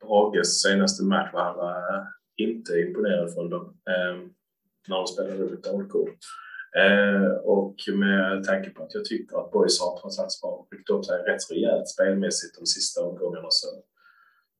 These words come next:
och att, eh, generellt sett är man ganska bra på hemmaplan, så, så kändes det som att, eh, det skulle bli tre poäng,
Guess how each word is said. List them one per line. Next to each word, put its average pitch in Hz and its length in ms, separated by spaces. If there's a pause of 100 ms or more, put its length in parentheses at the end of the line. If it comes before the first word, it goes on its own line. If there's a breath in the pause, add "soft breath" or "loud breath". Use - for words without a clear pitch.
(180)
och - 240
att, - 300
eh, - 200 (120)
generellt - 360
sett 85 180
är 85 80
man 82 160
ganska 87 260
bra 90 220
på - 60
hemmaplan, 90 460
så, - 180 (120)
så - 200
kändes 98 480
det 85 80
som 82 240
att, 85 280
eh, 82 280
det - 60
skulle 95 200
bli 85 140
tre - 160 (160)
poäng, 90 220